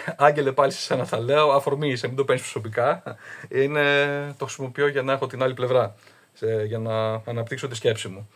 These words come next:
Ε, ότι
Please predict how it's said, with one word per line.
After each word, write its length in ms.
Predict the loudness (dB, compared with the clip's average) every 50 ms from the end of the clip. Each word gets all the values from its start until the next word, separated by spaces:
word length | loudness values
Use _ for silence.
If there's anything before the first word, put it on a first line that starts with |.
| _ -20 -20 -20 -20 -20 -16
Ε, 520 | -8 -4 0 2 2 2 2 2 0 0 -2 -4 -8 -12 _ _ _ _ _ _ _ _ _ _ _ _ _ _ _ _
ότι 1120 | -6 -4 -2 -4 -4 -6 -6 -6 -4 -2 -2 -2 -2 -2 -2 -2 -2 -2 -2 -4 -4 -6